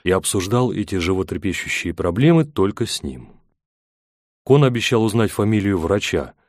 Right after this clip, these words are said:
спасшего шевелюру его дядюшки в сходных обстоятельствах. Кон также подарил Брайанту баночку страшно дорогого крема для волос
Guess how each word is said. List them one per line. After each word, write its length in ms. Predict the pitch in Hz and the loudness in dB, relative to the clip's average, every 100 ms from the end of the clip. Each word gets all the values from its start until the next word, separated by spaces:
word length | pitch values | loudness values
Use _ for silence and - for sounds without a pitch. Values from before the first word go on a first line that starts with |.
| _ | _
спасшего 440 | - - 95 - 87 | -8 -2 -2 -2 -4
шевелюру 540 | - 87 90 95 90 | -4 -2 0 0 0
его 220 | 90 85 | 0 0
дядюшки 580 | 82 95 117 123 - 113 | -2 -2 -2 -2 -4 -6
в 140 | 101 - | -4 -6
сходных 400 | - 90 87 87 | -4 -4 -4 -6
обстоятельствах. 1000 | - - 85 73 58 - - - - _ _ _ _ _ _ _ _ _ | -8 -4 -4 -4 -8 -12 -14 -16 -20 _ _ _ _ _ _ _ _ _
Кон 220 | 175 190 | 4 4
также 320 | 170 151 107 | 4 0 0
подарил 420 | 107 98 87 92 82 | -4 -2 -2 -2 -2
Брайанту 520 | 87 110 139 147 135 | -2 0 2 0 0
баночку 500 | 95 120 143 143 113 | 2 2 0 -4 -8
страшно 560 | - 101 113 - 113 | -4 -2 0 0 -2
дорогого 540 | 104 98 95 101 101 92 | 0 0 0 0 -2 -2
крема 440 | - 107 101 80 | -2 0 0 0
для 180 | 69 76 | -4 -4
волос 520 | 73 71 64 - - | -4 -4 -8 -12 -12